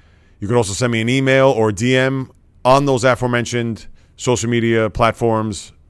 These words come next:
as well as an email at the J Reels podcast at gmail dot com.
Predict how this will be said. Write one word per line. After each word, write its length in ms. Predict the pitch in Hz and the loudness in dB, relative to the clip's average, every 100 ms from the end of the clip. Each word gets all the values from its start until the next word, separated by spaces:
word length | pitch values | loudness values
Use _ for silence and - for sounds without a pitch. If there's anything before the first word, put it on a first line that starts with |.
| _ 101 | _ -4
as 180 | 95 | -2
well 240 | 104 110 110 | 2 2 2
as 140 | 98 | 0
an 100 | 104 | -2
email 400 | 107 104 104 101 - | -2 0 -2 -2 -4
at 220 | 101 - | -4 -2
the 100 | 104 | -4
J 200 | 85 107 | -2 0
Reels 200 | 104 98 | 0 -2
podcast 600 | 107 101 107 101 90 - - - 107 | -2 -2 -2 -4 -6 -12 -20 -14 -8
at 80 | |
gmail 360 | 90 110 104 95 | -4 -2 0 -2
dot 200 | 87 78 | -4 -2
com. 400 | 131 151 151 | 2 4 2